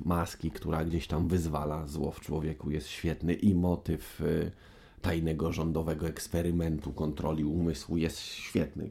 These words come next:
To jest klisza oklepana oczywiście, ale daje niesamowite pole do popisu. I John w tym wszystkim, magik,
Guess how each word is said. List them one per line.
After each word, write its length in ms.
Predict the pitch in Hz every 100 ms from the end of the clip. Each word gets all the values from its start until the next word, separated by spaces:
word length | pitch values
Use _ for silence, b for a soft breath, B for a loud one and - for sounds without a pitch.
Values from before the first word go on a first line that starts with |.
| -
To 120 | 185
jest 180 | 214 214
klisza 360 | - 277 - 156
oklepana 540 | 165 - - 208 208
oczywiście, 400 | - - - -
ale 140 | 107
daje 240 | 107 110 113
niesamowite 560 | 107 107 107 110 107
pole 260 | - 82 92
do 100 | 87
popisu. 560 | - 90 78 69 - 127 B B B B B B B -
I 140 | 92 78
John 300 | 90 120 101
w 80 | 71
tym 180 | 76 76
wszystkim, 580 | - 78 78 - 85 62
magik, 600 | 64 80 82 71 69 -